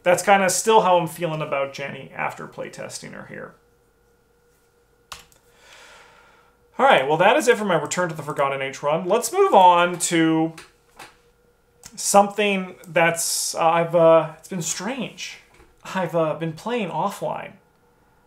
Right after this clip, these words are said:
What the frick? Is that allowed? First off, am I allowed to play a game offline? Yeah, I, I, I, uh, I decided I wanted to, I needed to get my, my,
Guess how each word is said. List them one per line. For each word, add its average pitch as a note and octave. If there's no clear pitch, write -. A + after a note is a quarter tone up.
What F3+
the -
frick? -
Is F3
that G#3
allowed? E3+
First G#3
off, G#3
am D#3+
I D3+
allowed E3
to E3
play D#3+
a -
game D#3+
offline? F#3+
Yeah, -
I, G#3
I, A3
I, G#3+
uh, G#3
I G#3+
decided B3+
I G3
wanted G3
to, F3
I F3+
needed G#3
to G3+
get F#3
my, F3
my, D#3+